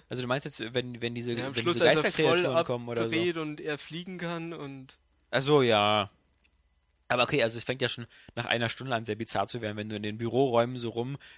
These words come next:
Speaker 1: äh, äh,
Speaker 2: Ja,
Speaker 1: kriechst
Speaker 2: mit
Speaker 1: und dann
Speaker 2: den
Speaker 1: diese
Speaker 2: Insekten
Speaker 1: Geister,
Speaker 2: und so.
Speaker 1: die, genau, diese, die aussehen,
Speaker 2: Ja,
Speaker 1: als
Speaker 2: das
Speaker 1: ob
Speaker 2: ging
Speaker 1: sie
Speaker 2: ja noch, aber als er dann das Fliegen angefangen hat,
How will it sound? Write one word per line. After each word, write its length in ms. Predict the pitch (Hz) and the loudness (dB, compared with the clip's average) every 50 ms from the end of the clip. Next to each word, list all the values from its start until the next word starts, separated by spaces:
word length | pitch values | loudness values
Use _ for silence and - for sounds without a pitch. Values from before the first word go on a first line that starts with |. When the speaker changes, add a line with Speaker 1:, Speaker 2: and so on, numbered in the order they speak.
| _ | _
Speaker 1:
äh, 100 | - 123 | -6 -2
äh, 360 | 123 123 123 120 117 90 90 117 | 0 0 2 0 0 -2 -2 -4
Speaker 2:
Ja, 60 | 113 | -4
Speaker 1:
kriechst 240 | - - 131 139 147 151 | -4 -6 -4 -2 -2 -2
Speaker 2:
mit 20 | - | -2
Speaker 1:
und 60 | 156 151 | 0 -2
dann 80 | - | 0
Speaker 2:
den 80 | - 135 | -2 -2
Speaker 1:
diese 180 | 147 - 190 | -4 -2 -2
Speaker 2:
Insekten 100 | 190 185 | -2 2
Speaker 1:
Geister, 280 | 110 120 139 151 147 156 | 4 4 4 4 2 0
Speaker 2:
und 60 | 139 - | 0 0
so. 140 | - 127 131 123 | -2 -2 -2 0
Speaker 1:
die, 140 | - 143 127 | -2 -2 0
genau, 260 | 139 131 123 117 110 | 2 4 6 6 6
diese, 220 | 110 113 120 117 | 4 0 -4 -4
die 120 | 110 107 - | -4 -2 0
aussehen, 240 | - 117 - - 147 | 0 0 0 0 -2
Speaker 2:
Ja, 40 | 156 | 0
Speaker 1:
als 80 | - | 2
Speaker 2:
das 120 | 170 180 - | 2 2 2
Speaker 1:
ob 40 | - | 2
Speaker 2:
ging 140 | - 220 226 | -2 -2 0
Speaker 1:
sie 60 | 254 | 0
Speaker 2:
ja 80 | 233 190 | 0 0
noch, 220 | 160 151 147 - - | 0 0 -2 -2 -2
aber 300 | 156 147 156 160 165 - | -2 0 2 2 2 0
als 160 | 151 156 - | -2 -4 -4
er 60 | 175 151 | -4 -4
dann 160 | 165 160 160 | -4 -4 -4
das 120 | 160 151 - | -4 -8 -10
Fliegen 300 | - 175 196 196 196 196 | -12 -14 -14 -10 -10 -8
angefangen 500 | 180 180 180 175 165 - 180 175 175 180 | -8 -8 -8 -10 -8 -8 -8 -6 -4 -6
hat, 120 | 170 | -6